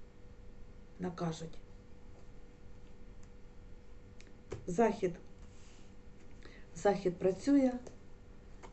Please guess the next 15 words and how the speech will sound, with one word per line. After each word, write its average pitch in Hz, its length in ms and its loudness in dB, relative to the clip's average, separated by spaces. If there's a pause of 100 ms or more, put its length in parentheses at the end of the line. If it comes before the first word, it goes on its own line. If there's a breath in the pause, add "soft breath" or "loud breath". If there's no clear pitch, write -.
(560)
для 180 120 8
того, 208 320 8
щоб 170 260 0
с-, - 220 -8
кругом 180 340 6
було 185 280 2
хорошо. 175 480 -2 (1200)
Добре. 170 360 10 (920 loud breath)
Вибачте, 240 680 10
російські 196 560 6
слова 180 400 4
ще 190 160 0
до 175 120 2
сих 170 200 0
пор 240 300 8